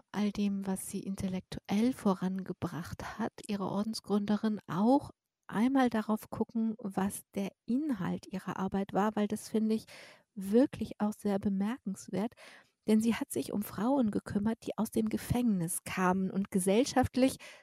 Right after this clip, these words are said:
sag ich jetzt mal, auch so viel als tot waren.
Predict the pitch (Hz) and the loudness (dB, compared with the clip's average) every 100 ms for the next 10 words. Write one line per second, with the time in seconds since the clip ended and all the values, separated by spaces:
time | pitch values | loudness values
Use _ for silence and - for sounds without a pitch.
0 | _ 269 208 254 240 233 233 233 - - | _ -8 -2 2 4 2 4 2 2 -4
1 | _ - 233 339 285 - - 196 - - | _ 0 6 8 6 4 2 2 0 -2
2 | 202 190 - 180 - - - - 175 175 | -2 0 0 -2 -2 -10 -8 2 4 2
3 | - 180 165 160 139 151 - - 156 | -4 -10 -4 -2 -2 -4 -6 -8 -10